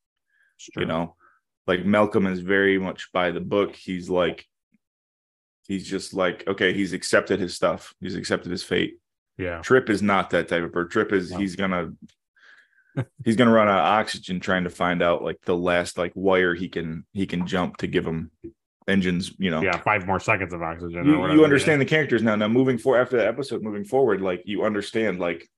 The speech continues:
Speaker 2: why Trip is in the engine room fixing this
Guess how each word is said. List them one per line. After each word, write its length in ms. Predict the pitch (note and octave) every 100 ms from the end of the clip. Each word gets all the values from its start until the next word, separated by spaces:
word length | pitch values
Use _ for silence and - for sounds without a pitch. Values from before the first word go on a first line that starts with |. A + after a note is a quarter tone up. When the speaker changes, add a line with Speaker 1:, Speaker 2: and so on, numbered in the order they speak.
| _ _ _ - -
Speaker 2:
why 340 | F#2 G2 G#2
Trip 380 | G2+ - A2+ G#2
is 160 | G2 F2+
in 460 | G#2 G2 F#2+ - -
the 240 | F#2+ F2+
engine 300 | G2+ G#2+ G2
room 340 | F#2 F2+ F2 E2 _ _ _ _ _
fixing 440 | - A2 - G2 G2+
this 380 | F#2 - -